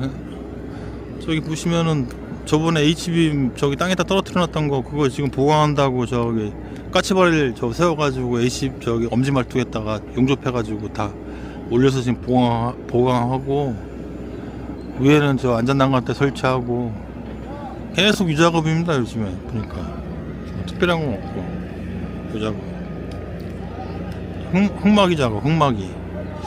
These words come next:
얼마나 깊이 팔지는 저도 모르겠습니다. 근데 어쨌든 간에 지금 보강, 보강하는 걸 보면은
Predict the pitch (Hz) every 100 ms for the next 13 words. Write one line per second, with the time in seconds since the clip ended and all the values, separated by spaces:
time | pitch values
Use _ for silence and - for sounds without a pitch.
0 | - - - - - - - - - -
1 | - - 104 147 170 - - 175 160 143
2 | - 175 165 170 156 135 139 113 120 123
3 | - 107 95 95 113 - 123 139 151 143
4 | 135 131 117 123 135 156 147 - 139 160
5 | 151 160 156 135 135 135 147 151 107